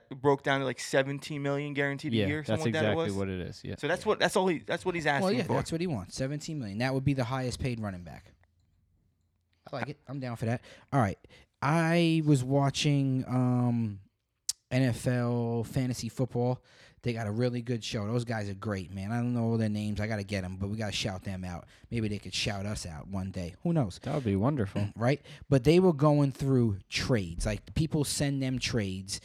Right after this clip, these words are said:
Speaker 3: Like, "Yo, I did this trade. What do you guys think?" They give 'em a grade. So I copied down a couple of the trades. I wanna see what you guys think. One,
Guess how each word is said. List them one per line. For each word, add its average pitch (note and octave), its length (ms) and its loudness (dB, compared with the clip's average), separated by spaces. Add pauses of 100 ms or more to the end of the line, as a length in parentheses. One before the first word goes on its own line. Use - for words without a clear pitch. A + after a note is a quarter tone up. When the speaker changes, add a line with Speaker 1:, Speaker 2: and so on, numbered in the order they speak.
(140)
Speaker 3:
Like, G#2+ 200 -6
"Yo, A#2+ 80 2
I G2+ 80 0
did B2+ 240 -4
this C#3 160 -2
trade. A#2+ 440 -2
What A#2+ 140 0
do A#2 60 0
you A2+ 100 0
guys A2 300 0
think?" G#2+ 240 -6
They G2+ 100 -8
give G#2+ 160 -4
'em G2+ 100 -4
a F#2+ 60 -4
grade. F2+ 320 -6 (240)
So - 160 0
I A2+ 80 4
copied D3+ 380 2
down C#3+ 160 4
a B2+ 40 2
couple B2+ 320 2
of A#2+ 60 6
the A#2 80 0
trades. A2 420 -2
I E2 60 -6
wanna A2+ 220 0
see - 180 -2
what G#2+ 120 -2
you G#2+ 120 0
guys G2 300 -4
think. E2 300 -6 (640)
One, D3 360 4